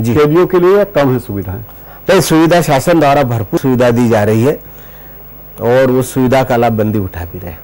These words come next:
Speaker 2: आपके यहाँ आप, अ, पहले आपने कोई योजना बनाई थी जिसमें लोगों ने पंखे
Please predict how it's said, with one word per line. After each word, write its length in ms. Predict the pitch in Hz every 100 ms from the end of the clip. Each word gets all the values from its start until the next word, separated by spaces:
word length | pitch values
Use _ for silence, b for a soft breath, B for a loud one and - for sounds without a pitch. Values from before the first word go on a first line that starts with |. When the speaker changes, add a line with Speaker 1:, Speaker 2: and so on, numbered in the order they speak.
| - - 139
Speaker 2:
आपके 300 | 143 - 156
यहाँ 280 | 151 156
आप, 160 | 135 -
अ, 40 | - - 160 139 131 - -
पहले 260 | 151 185
आपने 280 | 180 170 180
कोई 200 | 180 175
योजना 340 | 143 131 147
बनाई 240 | 135 123 120
थी 220 | 135 143
जिसमें 180 | - 151
लोगों 260 | 127 123
ने 80 | 139
पंखे 520 | 139 135 120 147 143